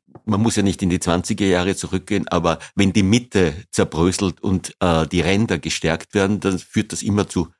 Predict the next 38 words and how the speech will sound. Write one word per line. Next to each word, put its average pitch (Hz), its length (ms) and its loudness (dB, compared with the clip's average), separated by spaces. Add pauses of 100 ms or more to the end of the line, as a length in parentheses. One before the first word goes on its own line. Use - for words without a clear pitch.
(200)
politischen 95 420 0
Auseinandersetzungen. 92 840 0 (280)
Äh, 98 320 0
die 90 200 -4
deutsche 95 240 2
Politik 107 500 -2
beschäftigte 98 960 0 (160)
uns 95 220 -2
ja 87 100 2
in 85 80 2
den 87 100 0
letzten 87 360 -4
Wochen 90 300 -2 (300)
auch - 200 -4
hier 90 160 2
in 85 80 -2
Österreich 85 340 -2
sehr 82 160 0
stark, 85 320 -2
wenn 85 160 0
wir 85 180 0
an 82 100 -2
diese 76 280 -4 (220)
Demonstrationen 90 800 0
Ende 85 260 -2
Jänner, 87 500 0 (320)
äh, 87 80 2
uns 85 320 0
erinnern, 90 480 0
wirklich 78 360 -8
viele 101 240 2
Menschen 90 380 -2
auf 73 120 -4
der 85 120 -6
Straße, 78 640 -2
wo 78 140 0
es - 220 -8
gegen, 78 520 -2